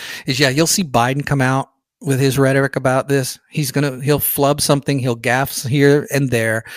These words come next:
and he'll be at a rally where there'll be just reporters there, and chances are he won't even leave the state of Delaware because he is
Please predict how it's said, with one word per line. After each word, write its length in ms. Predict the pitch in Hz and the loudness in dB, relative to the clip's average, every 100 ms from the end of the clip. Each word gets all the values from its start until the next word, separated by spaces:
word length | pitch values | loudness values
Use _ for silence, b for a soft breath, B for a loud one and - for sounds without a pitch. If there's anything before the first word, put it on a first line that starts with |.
| B B B | B B B
and 220 | 120 139 | 0 4
he'll 120 | 139 | 4
be 360 | 135 127 127 131 | 2 0 0 -4
at 240 | 123 127 | -4 -2
a 60 | 127 | 2
rally 440 | 131 151 156 151 | 4 6 6 4
where 240 | 139 131 131 | 2 2 0
there'll 180 | 127 123 | 0 -2
be 140 | 127 | -4
just 380 | 120 127 160 - | -4 -2 -2 -2
reporters 540 | 160 - 135 127 120 | 0 2 4 2 -2
there, 300 | 127 120 120 B B | -2 -2 -2 B B
and 380 | - 165 190 - | -2 0 0 -4
chances 360 | - 196 185 156 | -4 -2 -2 0
are 280 | 151 143 131 | 0 0 0
he 160 | 147 | -2
won't 340 | 127 123 160 160 | -2 -2 0 0
even 260 | 156 151 | -2 -4
leave 400 | 110 104 101 107 - - | -4 -8 -10 -12 -12 -6
the 100 | 127 | -4
state 360 | - 98 104 - _ | -4 -8 -10 -18 _
of 140 | 135 117 | -4 0
Delaware 540 | 113 98 95 - - - | -2 -4 -8 -10 -10 -4
because 420 | 143 - 113 107 | -2 -2 -4 -4
he 340 | - 143 143 | -4 -2 0
is 440 | 139 123 104 110 | 0 0 0 -4